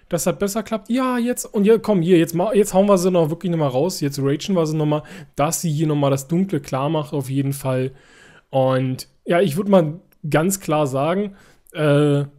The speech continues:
das Ziel ist wirklich ganz knapp verfehlt worden. Fast der gesamte Loot, also das ist schon in Ordnung. Und dann lohnt sich so ein Ding halt auch. Dann kann man sagen, „Yeah, war doch vollkommen okay.“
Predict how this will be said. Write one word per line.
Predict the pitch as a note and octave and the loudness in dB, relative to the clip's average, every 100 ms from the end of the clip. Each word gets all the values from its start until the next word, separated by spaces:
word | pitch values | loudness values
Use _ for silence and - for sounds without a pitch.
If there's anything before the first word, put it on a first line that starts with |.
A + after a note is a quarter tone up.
| _ | _
das | D3+ C#3+ | -4 -2
Ziel | - - G#3 G3 | 0 2 2 2
ist | D3 D3+ | 0 -2
wirklich | F#3+ F#3 - - _ _ - F3+ | -4 -4 -6 -16 _ _ -14 -6
ganz | D3 D#3 - | -2 -2 -4
knapp | - E3 G3 | -2 0 -2
verfehlt | - D#3 C#3+ D3 C#3+ C3+ | -2 -2 -2 0 0 -2
worden. | C3 C3 G#3 A3+ _ _ _ _ _ _ _ _ - D3 C#3+ | -4 -4 -4 -8 _ _ _ _ _ _ _ _ -10 -8 -6
Fast | C3 - C#3+ - | -8 -8 -8 -4
der | D3+ | -4
gesamte | C3+ B2+ B2+ C#3 D3+ | -2 -4 -6 -4 -6
Loot, | D3 D3+ | -4 -4
also | B2+ | -6
das | A#2+ C#3+ C3+ | -6 -6 -8
ist | |
schon | - C#3 | -6 -6
in | B2+ | -6
Ordnung. | A#2 B2+ C3+ C3 - - - C3+ | -8 -6 -6 -10 -14 -20 -18 -6
Und | C#3 C#3 | -2 0
dann | D3 | 0
lohnt | D#3 F#3+ | 0 -2
sich | F#3+ C3+ | -4 -8
so | B2+ | -10
ein | A2+ | -10
Ding | A#2 A#2 | -10 -10
halt | A2+ A2+ | -12 -12
auch. | A2 - _ _ | -16 -18 _ _
Dann | C3 B2+ D3+ | -6 -4 -6
kann | D#3+ E3+ | -2 -2
man | D#3 | 0
sagen, | D3+ D#3 D#3+ | 0 0 -2
„Yeah, | C3+ B2+ C#3 D3 D3+ D#3+ D#3+ - - - - - - - - | -4 -2 0 2 2 0 -4 -10 -18 -20 -20 -20 -20 -20 -10
war | C3 C3 | -2 -2
doch | C3+ | -2
vollkommen | C#3 C#3 C3+ D3+ D3 | -4 -6 -4 -4 -4
okay.“ | C#3+ F3 C3 A2 | -4 -4 -4 -6